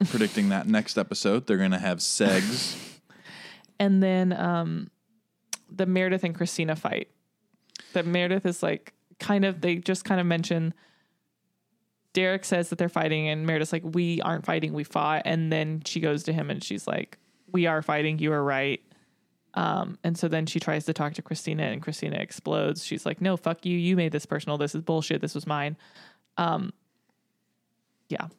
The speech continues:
Speaker 2: Did you have anything to speak on, on that?
Speaker 1: I,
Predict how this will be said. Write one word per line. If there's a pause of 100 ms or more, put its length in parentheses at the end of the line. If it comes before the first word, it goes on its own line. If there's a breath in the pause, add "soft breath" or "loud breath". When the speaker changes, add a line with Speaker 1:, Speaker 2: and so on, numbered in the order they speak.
Speaker 2:
Did
you
have
anything
to
speak
on,
on
that? (1160)
Speaker 1:
I,